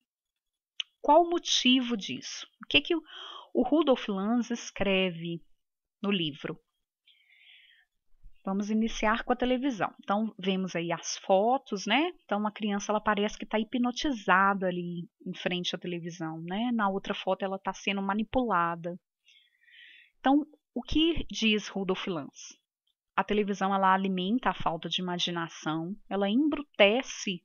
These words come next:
o ouvido e o olho, a visão, embrutece os sentidos.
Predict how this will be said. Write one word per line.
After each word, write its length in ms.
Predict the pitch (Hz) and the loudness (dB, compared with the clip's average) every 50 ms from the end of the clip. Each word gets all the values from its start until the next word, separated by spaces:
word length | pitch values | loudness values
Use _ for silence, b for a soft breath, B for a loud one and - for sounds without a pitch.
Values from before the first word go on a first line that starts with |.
| _ _ | _ _
o 220 | - 202 202 196 202 | 2 4 6 6 6
ouvido 640 | 196 185 180 185 202 220 254 254 233 247 240 214 - _ - | 4 2 -2 0 2 2 2 0 0 -2 -6 -6 -8 _ -8
e 120 | 175 180 | -6 -6
o 260 | 170 165 165 165 170 | -4 -4 -2 0 2
olho, 400 | 175 185 208 220 240 269 330 359 - _ _ _ - | 2 2 2 2 2 2 0 0 -2 _ _ _ -6
a 60 | 180 | -6
visão, 640 | 175 185 175 - - 160 160 160 165 175 190 220 269 285 - _ _ _ _ B B B B B | -4 -6 -8 -6 -4 -2 -2 0 0 0 0 -2 -2 -4 -6 _ _ _ _ B B B B B
embrutece 680 | 226 233 226 240 233 - - 208 214 254 277 - - | 2 4 4 4 2 4 6 6 6 6 4 0 -4
os 60 | 214 - | -8 -6
sentidos. 1000 | - 196 180 175 - - - - 170 175 185 180 185 240 277 294 - - - | -4 -4 -4 -4 -2 -2 -2 -2 -2 -2 -4 -4 -4 -4 -4 -6 -8 -12 -20